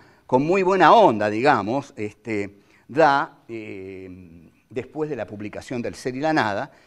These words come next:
Y la conferencia se llama El existencialismo es un humanismo. Lo que más se conoce de esta conferencia es su fórmula central. Y como dije, el Sartre de, el gesto de Sartre fue benéfico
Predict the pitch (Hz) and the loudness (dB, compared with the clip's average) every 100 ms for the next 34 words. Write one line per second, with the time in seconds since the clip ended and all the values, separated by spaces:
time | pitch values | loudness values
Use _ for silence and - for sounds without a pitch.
0 | _ _ - 180 175 170 165 156 160 147 | _ _ -6 -4 -4 -6 -6 -8 -8 -10
1 | 135 147 147 123 - 123 - 123 135 127 | -10 -10 -10 -10 -14 -16 -12 -12 -10 -10
2 | 143 135 139 139 - _ _ 120 151 139 | -10 -10 -10 -10 -16 _ _ -8 -6 -8
3 | - - 143 143 143 - - 104 98 76 | -16 -8 -4 -4 -8 -14 -14 -12 -14 -18
4 | - - - _ _ _ _ - 190 196 | -20 -20 -20 _ _ _ _ -4 -2 -2
5 | 214 254 - 131 104 104 107 - 90 87 | -4 -4 -6 -14 -14 -10 -10 -12 -16 -18
6 | 90 - 127 - 107 104 104 110 107 98 | -16 -12 -10 -8 -8 -10 -8 -8 -8 -10
7 | - 123 123 151 - - 147 - 143 143 | -10 -10 -8 -12 -12 -12 -8 -4 -2 -2
8 | 139 139 139 - _ _ - 180 247 143 | -4 -2 -4 -8 _ _ -4 0 4 4
9 | 80 - _ _ _ _ - 131 - 131 | 2 -12 _ _ _ _ -16 -14 -10 -6
10 | 156 170 160 185 143 113 - 143 135 147 | -2 -4 -4 -6 -6 -8 -6 -6 -6 -10
11 | 135 127 - 113 110 101 - _ - 160 | -10 -12 -14 -14 -14 -16 -20 _ -12 -10
12 | 147 131 - 139 135 127 - 131 139 165 | -10 -10 -8 -8 -8 -10 -8 -6 -2 -4
13 | - 113 - 131 | -4 -10 -8 -8